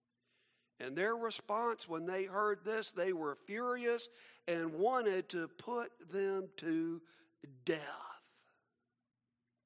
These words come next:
Friends, if somebody's wanting to kill you because of your faith in Christ,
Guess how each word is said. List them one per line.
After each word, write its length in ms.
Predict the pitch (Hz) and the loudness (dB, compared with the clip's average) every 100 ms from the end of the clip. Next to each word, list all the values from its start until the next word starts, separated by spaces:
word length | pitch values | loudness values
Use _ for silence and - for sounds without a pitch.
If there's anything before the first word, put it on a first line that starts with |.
| _ _ _ _ _ _ _ _ _ _ _ _ _ _ _ 120 120 _ _ _ _ _ _ - | _ _ _ _ _ _ _ _ _ _ _ _ _ _ _ _ _ _ _ _ _ _ _ -10
Friends, 420 | 123 160 180 170 _ _ _ _ _ _ _ _ _ _ | -6 -6 -8 -12 _ _ _ _ _ _ _ _ _ _
if 140 | - | -12
somebody's 580 | - 160 214 247 214 175 | -4 -2 0 0 0 -2
wanting 400 | 160 190 185 156 | -2 -2 -2 -2
to 100 | 135 - _ _ _ _ _ - | -6 -10 _ _ _ _ _ -10
kill 340 | - 247 269 | -6 -4 -4
you 500 | 165 123 110 107 131 - | -6 -10 -10 -12 -16 -12
because 380 | 139 - 160 143 | -10 -4 -6 -6
of 100 | 135 | -6
your 160 | 180 | -6
faith 400 | 175 170 156 147 | -4 -4 -4 -6
in 140 | 117 110 | -10 -12
Christ, 760 | - - 143 165 113 110 - | -10 -4 -2 -2 -6 -10 -12